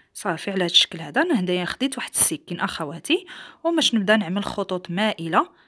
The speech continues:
كما كتشوفوا موضح عندكم في الفيديو. راه الطريقه سهله، جد سهله. هنا ضروري يكونوا هاد الخطوط مائله اخواتي باش كيعطينا ديك المنظر اللي شفتوه معايا. صافي، انا هنا كنقطع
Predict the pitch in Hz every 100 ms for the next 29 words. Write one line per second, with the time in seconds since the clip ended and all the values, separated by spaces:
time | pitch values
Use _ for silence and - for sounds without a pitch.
0 | _ _ _ _ - 151 185 214 196 -
1 | 170 - 220 208 180 160 170 - 156 -
2 | 165 - 160 156 143 233 - 185 147 -
3 | 165 165 - 262 - - 262 190 180 240
4 | - 190 160 226 - - - - _ -
5 | 196 190 190 233 233 220 202 190 180 -
6 | 180 175 175 180 220 190 - - 165 165
7 | 254 - 190 160 170 190 254 - 185 170
8 | 165 247 233 208 202 196 - 208 - 175
9 | 160 147 131 - _ _ _ _ _ _
10 | _ - - - - 208 185 170 175 208
11 | - 196 - 180 -